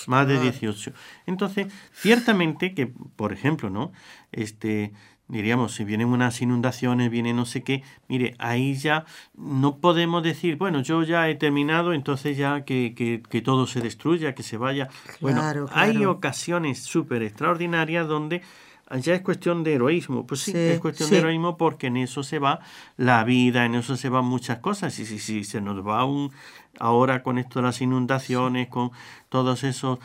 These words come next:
Speaker 2: cataclismos, pues hay momentos donde, mira, no se mira el tiempo, lo que se mira es
Speaker 1: Claro.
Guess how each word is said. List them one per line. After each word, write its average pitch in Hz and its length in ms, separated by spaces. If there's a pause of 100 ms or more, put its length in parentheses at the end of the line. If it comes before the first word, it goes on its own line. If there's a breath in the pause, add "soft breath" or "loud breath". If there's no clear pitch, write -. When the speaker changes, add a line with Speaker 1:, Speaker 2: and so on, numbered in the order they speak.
(180 loud breath)
Speaker 2:
cataclismos, 135 840 (320 soft breath)
pues 117 200
hay 127 120
momentos 160 540
donde, 135 360
mira, 120 420
no 123 220
se 143 180
mira 143 240
el 107 160
tiempo, 104 360
lo 110 80
que 156 140
se 147 120
mira 139 320
es 151 100
Speaker 1:
Claro. 165 140